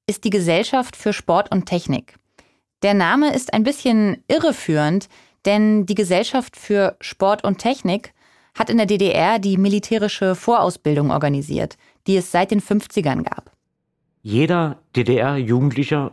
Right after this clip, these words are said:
Speaker 2: war irgendwo da drin. Wir konnten da für das Rote Kreuz üben.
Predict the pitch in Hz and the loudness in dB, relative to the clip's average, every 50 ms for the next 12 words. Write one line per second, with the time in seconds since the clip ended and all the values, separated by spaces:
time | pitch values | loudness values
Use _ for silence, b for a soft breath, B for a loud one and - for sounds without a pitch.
0 | - _ - 113 117 117 127 - - - 139 131 139 143 - 151 139 131 131 117 | -12 _ -6 -4 -2 -2 -2 -4 -2 -2 0 0 0 0 -2 -2 -2 0 -2 0
1 | - 113 95 90 95 - _ - _ - 113 110 - - 131 139 - - 139 123 | 0 -2 -2 -2 -6 -10 _ -6 _ -2 0 0 0 -2 -2 -2 -2 -2 -2 0
2 | 117 113 113 120 123 - - - 120 - - 120 120 120 - 127 - - - 123 | 0 0 0 0 -2 -2 -4 -4 -4 -4 -2 -2 -2 0 0 -2 -2 0 0 0
3 | 131 139 - - - - - - - 160 143 131 143 143 143 139 120 110 | 0 0 -2 -6 -8 -8 -6 -2 0 2 2 4 4 2 2 0 -2 -8